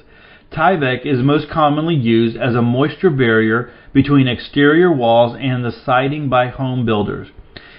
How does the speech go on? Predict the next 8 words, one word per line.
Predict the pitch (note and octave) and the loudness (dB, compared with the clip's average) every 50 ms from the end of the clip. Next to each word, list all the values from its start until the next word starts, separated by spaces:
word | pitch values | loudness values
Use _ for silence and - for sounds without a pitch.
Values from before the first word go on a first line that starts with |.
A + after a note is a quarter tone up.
| - | -6
It | - C3+ C3 A2 | -2 0 0 2
generally | C#3 D#3+ F3 G3 G#3 A3 A3 A3 | 0 0 0 2 2 2 2 2
comes | - - F3 D#3 D#3 D3 C3+ | 0 -4 -2 -2 -2 0 -2
in | C3+ B2 A#2+ A#2+ | -2 -2 0 2
large | A#2+ A#2+ B2 C#3 D3 C#3 | 4 4 4 4 2 2
industrial | C#3+ C#3 C3+ B2 B2+ B2 - - - B2 A2+ A#2 | 0 0 0 0 -2 -4 -4 -6 -6 -4 -4 -4
size | A2+ - A#2 G#2+ G#2+ G#2+ G2+ G2 | -4 -2 0 0 0 0 0 -2
rolls. | A#2+ C3 C3 A#2 G#2 F#2 - - | -2 0 0 0 -4 -6 -8 -16